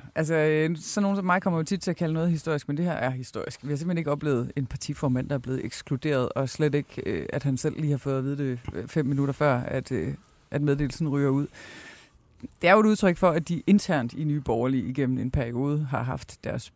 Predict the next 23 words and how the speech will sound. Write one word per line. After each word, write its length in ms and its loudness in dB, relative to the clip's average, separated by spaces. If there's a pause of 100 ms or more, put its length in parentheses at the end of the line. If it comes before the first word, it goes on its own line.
(140)
bøvl 320 0 (100)
og 60 -12
blade. 340 2 (640)
Øhm, 640 2 (120)
og 120 6
der 60 8
var 220 10
jo 140 10
klare 480 6
advarsler 600 2
mod, 380 4 (180)
øh, 380 4
at 140 2
vælge, 400 4 (140)
øh, 580 -2 (140)
Boje 260 2
som, 360 2
øh, 180 -2
som 140 0
formand. 400 -2 (320)
Der 60 0
var 60 2
flere 380 0